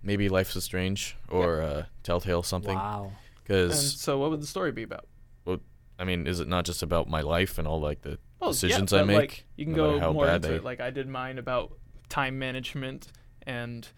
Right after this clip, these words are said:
Speaker 2: stuff like that. What would the story
Speaker 1: Well, I
Speaker 2: of yours be?
Speaker 1: mean, I would like it to heavily emphasize the relationships and the choices of what to say, what not to say, what to
Speaker 2: Hmm.
Speaker 1: do, what not to do.
Speaker 2: And then
Speaker 1: And also, I always think that, um,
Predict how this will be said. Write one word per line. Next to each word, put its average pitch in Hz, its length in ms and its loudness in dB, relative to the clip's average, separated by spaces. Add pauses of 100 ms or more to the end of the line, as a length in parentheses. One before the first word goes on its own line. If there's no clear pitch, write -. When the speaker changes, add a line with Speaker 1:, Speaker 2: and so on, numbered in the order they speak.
(160)
Speaker 2:
stuff - 240 -6
like 123 140 -6
that. 147 200 2
What 143 120 -2
would 147 120 -6
the 151 60 -12
story 156 260 -2
Speaker 1:
Well, 117 120 10
I 117 60 12
Speaker 2:
of 117 60 8
yours 113 80 6
be? 107 40 4
Speaker 1:
mean, 101 100 2 (480)
I 98 80 4
would 107 120 6
like 101 520 6 (340)
it 95 240 0
to 90 280 2 (580)
heavily 98 500 4
emphasize 82 880 0
the 85 80 -2
relationships 90 840 2 (380)
and 87 80 -4
the 80 60 -2
choices 82 400 0
of 78 100 -6
what 78 200 -6
to - 80 -8
say, 82 280 2
what 73 160 -2
not 82 220 0
to - 60 -4
say, 82 380 2 (300)
what - 140 -4
to 82 60 -4
Speaker 2:
Hmm. 76 40 -4
Speaker 1:
do, 85 200 4
what 85 120 2
not 82 200 -2
to - 80 -12
do. 82 320 -2 (220)
Speaker 2:
And 143 160 -4
then 139 140 2
Speaker 1:
And - 240 -4 (160)
also, 90 280 2
I 85 100 6
always 87 280 4
think 85 280 -4
that, 76 200 2
um, 76 300 -6